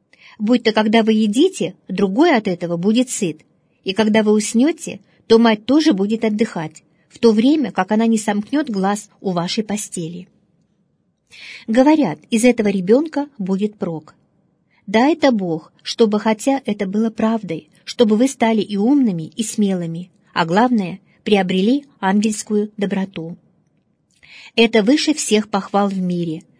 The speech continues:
прекраснее всякой красоты. Об этом молитвы матери во время вашего сна, над вашим изголовьем. Об этом её забота в бессонные ночи, её задумчивость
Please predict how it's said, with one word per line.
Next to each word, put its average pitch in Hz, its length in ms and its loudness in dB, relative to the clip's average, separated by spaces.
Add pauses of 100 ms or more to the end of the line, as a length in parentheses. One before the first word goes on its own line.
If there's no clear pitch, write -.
прекраснее 247 800 -2
всякой 180 480 -8
красоты. 185 640 -10 (800)
Об 208 180 2
этом 370 220 4
молитвы 233 440 2
матери 190 560 -2
во 196 120 0
время 269 400 0
вашего 196 440 -4
сна, 180 420 -8 (540)
над 202 200 0
вашим 240 320 2
изголовьем. 180 800 -4 (320)
Об 196 220 0
этом 220 420 0 (160)
её 214 280 4
забота 202 500 0
в 180 60 -6
бессонные 233 640 0
ночи, 185 560 -8 (360)
её 240 280 2
задумчивость 214 800 0